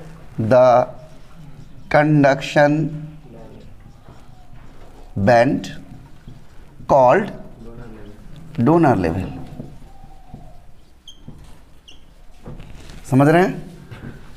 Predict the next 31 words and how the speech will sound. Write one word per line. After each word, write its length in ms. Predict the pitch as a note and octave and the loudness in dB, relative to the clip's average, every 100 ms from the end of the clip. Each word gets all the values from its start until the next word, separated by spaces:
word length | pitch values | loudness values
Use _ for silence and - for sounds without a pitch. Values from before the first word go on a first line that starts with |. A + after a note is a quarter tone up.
| - - - | -20 -18 0
तो 100 | F#3+ | 2
एक 240 | A#3+ A3+ A3+ | 4 4 4
energy 400 | G#3+ G3+ G3 G#3 | 4 4 4 4
level 180 | G3+ | 4
setup 260 | G3 G3 G3+ | 2 2 2
करता 240 | F#3 E3+ F3 | 2 4 4
है 80 | |
जिसे 180 | E3+ F#3+ | 4 2
हम 360 | G#3 C4 - - - | 4 4 0 -8 0
donor 260 | C3 D3+ B2+ | 4 4 6
level 180 | A#2+ | 4
कहते 280 | G#2+ - - | 4 -2 -4
हैं। 160 | A2+ - - - - - - - - - - - - - - B2 A2 - - | -10 -12 -16 -20 -20 -20 -20 -20 -20 -20 -20 -20 -20 -12 -4 -2 -2 -4 -8
<clears throat> 160 | - - | -8 0
अब 100 | D3 | 4
ये 100 | E3+ | 6
भी 100 | C4 | 6
बातें 240 | C4 C4 | 6 6
हैं, 160 | B3+ B3 B3 - - - | 4 4 2 -2 -2 -2
चर्चा 320 | - F3 F#3+ | 0 2 2
कर 160 | F#3+ F3+ | 2 2
लेते 220 | F3 D#3+ | 2 2
हैं 460 | D3 F#4+ - - - | 2 0 -6 -16 -2
कि 100 | E3 | 0
हर 380 | C#3+ - B3+ C4+ | 2 2 4 4
एक 400 | - A3 A3 G3+ G3 F3+ - - - | 4 2 2 4 4 4 0 -10 -2
impurity 460 | F#3 F3 E3+ F3 D#3+ | 2 4 2 4 4
atoms 540 | D3 D#3 F3 - - D#3 | 4 2 2 -4 -6 2
यानी 380 | C#3+ C#3+ C#3+ | 4 6 4
डोप्ड 540 | B2+ - C#3 C3+ D#3 D#3+ | 0 -2 0 2 4 4
atoms 560 | B2 D3+ E3 F3 - | 4 4 0 -2 -12